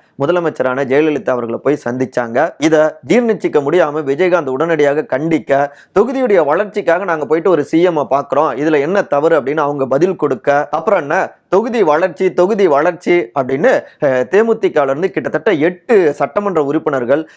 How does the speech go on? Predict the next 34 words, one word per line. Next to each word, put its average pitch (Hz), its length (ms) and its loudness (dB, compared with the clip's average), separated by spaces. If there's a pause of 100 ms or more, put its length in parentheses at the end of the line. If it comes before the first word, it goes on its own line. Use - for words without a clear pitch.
(120)
அஹ், 131 140 2
ஒரு 143 160 2
சி 196 180 -2
எம் 180 260 0
போய் 170 200 0
பாக்குறேன்னு 147 460 -2
பார்க்க, 135 540 -2 (180)
இது 127 420 -2 (180)
டோட்டலா 175 540 0
விஜயகாந்த் 135 460 -2
அவரை 123 280 0 (340)
அசைச்சு 131 460 -4
பார்த்துருச்சுங்க. 120 640 -2 (260)
எந்த 208 440 0
அளவுக்குன்னா, 165 640 -2 (180)
அவர் 127 180 0
ரொம்ப 175 380 2
உடைஞ்சு 202 220 0
போனது 151 280 -2
எங்க 147 300 0
அப்படின்னா, 120 440 -2 (300)
அஹ், 117 460 -2
திரு 139 480 2
மாஃபாய் 185 460 0
பாண்டியராஜன் 156 840 0
அப்புறம் 135 580 -2
நடிகர் 160 400 -2
திரு 160 340 -2
அருண் 160 320 -2
பாண்டியன் 127 500 -4
ரெண்டு 240 340 -2
பேருமே 180 300 0
போயிட்டு 147 360 -2
இப்படி 120 180 -6